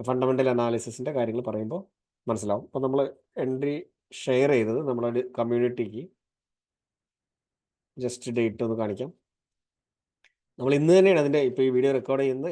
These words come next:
ഇന്നാണ് നമ്മൾ അതിന്റെ പ്രോഫിറ്റ് ബുക്ക് ചെയ്തിട്ടുള്ളത്. ഏഹ്,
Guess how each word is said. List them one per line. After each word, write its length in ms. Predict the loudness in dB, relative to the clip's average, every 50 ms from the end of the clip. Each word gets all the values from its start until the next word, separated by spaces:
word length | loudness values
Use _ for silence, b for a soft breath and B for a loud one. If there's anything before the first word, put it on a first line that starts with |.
| -6 -6
ഇന്നാണ് 440 | -6 -4 -4 -2 -2 -2 -4 -4 -6 -8 -12 _ _ _ -12
നമ്മൾ 160 | -8 -6 -4 -4
അതിന്റെ 200 | -2 -2 -2 -4 -2
പ്രോഫിറ്റ് 360 | -2 -4 -4 -4 -4 -6 -4 -4
ബുക്ക് 140 | -4 -4 -4
ചെയ്തിട്ടുള്ളത്. 420 | -4 -4 -4 -6 -6 -8 -6 -8 -8 -12 _ _ _ _ _ _ _ _ _ _ _ _ _ _ _ _ _ _ _ -10 -8
ഏഹ്, 220 | -6 -6 -6